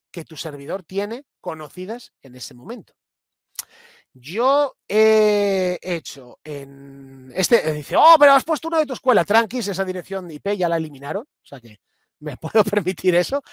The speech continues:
No es el Petra Uitio ni O B S que hay ahora, ¿vale? Pero en su día yo mandé esto y digo, "Oye, esto es intolerable". "¿Cómo tal?". Es intolerable. Me está contando que tengo un montón de vulnerabilidades, eh, posibles en un servidor de la universidad.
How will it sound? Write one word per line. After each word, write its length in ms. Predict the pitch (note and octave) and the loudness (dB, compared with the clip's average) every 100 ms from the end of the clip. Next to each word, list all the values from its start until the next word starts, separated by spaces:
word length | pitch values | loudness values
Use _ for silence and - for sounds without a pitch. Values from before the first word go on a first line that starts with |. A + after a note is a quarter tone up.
| - - | -20 -8
No 180 | F3+ | 0
es 120 | G3+ F#3 | 0 0
el 120 | F3+ | 0
Petra 380 | G3 F3+ F3 E3 | 0 0 -2 -2
Uitio 300 | E3 E3+ D3+ | -4 -8 -12
ni 120 | D3+ | -10
O 60 | |
B 140 | D3 D3 | -8 -6
S 100 | D3 | -6
que 100 | D3+ | -8
hay 100 | C3+ | -10
ahora, 300 | B2+ F3 C4 _ _ _ - | -8 -8 -8 _ _ _ -8
¿vale? 340 | C#3+ G#3+ D4+ - | -2 -2 -2 -10
Pero 180 | D#3 | -10
en 60 | D#3 | -8
su 160 | - C3+ | -14 -8
día 300 | D#3+ A3 D#4 | 0 0 0
yo 240 | _ B2+ B2+ | _ -20 -18
mandé 320 | B2+ B2+ C3 | -18 -14 -12
esto 180 | C#3 B3+ | -12 -12
y 40 | |
digo, 160 | F3 G#2 | -14 -14
"Oye, 180 | B2+ D3 | -14 -14
esto 180 | - | -14
es 100 | C3+ | -16
intolerable". 540 | E3 E3 D3+ D#3 A2 - _ _ _ _ _ _ _ _ | -14 -10 -4 -4 -6 -18 _ _ _ _ _ _ _ _
"¿Cómo 280 | - C4 D4 | 2 4 6
tal?". 140 | A3+ - _ _ | 2 -4 _ _
Es 160 | B2+ | -14
intolerable. 500 | D#3+ G#3 F#3 F#3+ C3+ _ _ _ | -8 -2 2 2 0 _ _ _
Me 100 | C3+ | -8
está 180 | - | -4
contando 560 | G#3 G#3 E3+ F#3 G3 E4+ _ _ _ _ _ | -2 -4 2 2 2 -6 _ _ _ _ _
que 140 | C#3 | -10
tengo 360 | C#3+ E3 A3+ - _ _ _ - | -6 -4 -6 -6 _ _ _ -6
un 140 | F#3 | -2
montón 320 | A#3 G3+ A3 | -2 -2 -2
de 80 | F3+ | -2
vulnerabilidades, 1040 | D#3+ D#3 D#3 D3 D3 D3 F3+ C4 C4+ - _ _ _ | -2 0 0 0 -2 2 2 2 -6 -14 _ _ _
eh, 440 | C3 A2+ G#2 F2+ C2+ _ | -14 -14 -16 -20 -20 _
posibles 540 | C#3+ - F3 A#3+ B3+ - | -14 -8 -6 -6 -8 -10
en 140 | B2 | -14
un 80 | C#3+ | -12
servidor 500 | D#3 E3 D#3 D#3 A#3 _ _ _ _ _ | -2 -2 -2 -8 -10 _ _ _ _ _
de 100 | A#2+ | -14
la 60 | A#2 | -14
universidad. 520 | A2+ A2 - C#3+ | -14 -14 -10 -10